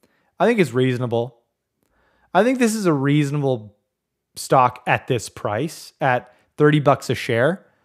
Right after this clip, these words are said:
Uh, y-, you're looking at sort of, like,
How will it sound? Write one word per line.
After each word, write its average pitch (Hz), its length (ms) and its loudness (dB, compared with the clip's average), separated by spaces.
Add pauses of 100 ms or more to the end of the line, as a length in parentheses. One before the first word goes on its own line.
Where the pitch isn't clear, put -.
(540)
Uh, 123 440 2
y-, 165 260 -14
you're 143 280 -2
looking 147 320 0
at 127 380 -2 (500)
sort 220 220 -2
of, 170 100 -2
like, 147 300 0